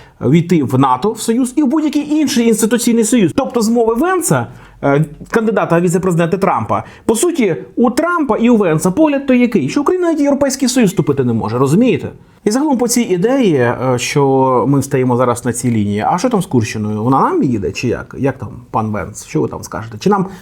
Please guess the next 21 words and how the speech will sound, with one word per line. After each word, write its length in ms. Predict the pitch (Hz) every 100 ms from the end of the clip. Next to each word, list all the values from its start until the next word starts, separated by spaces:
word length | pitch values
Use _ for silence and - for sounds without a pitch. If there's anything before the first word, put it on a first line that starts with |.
| -
відходити 580 | 165 175 139 90 92 98
з 60 | -
території 460 | 113 117 120 113
московитів, 520 | 147 - 339 427 277 - - - -
а 100 | 160
от, 200 | 165 156
е, 180 | 160
московитам 460 | 160 165 233 262 170
з 40 |
наших 220 | 160 156 135
територій 360 | 135 127 123
не 80 | 120
відходити? 420 | 113 - - -
Так 180 | - 277
виходить, 380 | 202 - 95 -
чи, 200 | 67 82
чи 160 | -
як 200 | 147 123
ви 60 | 95
це 100 | 113
бачите? 360 | 110 - -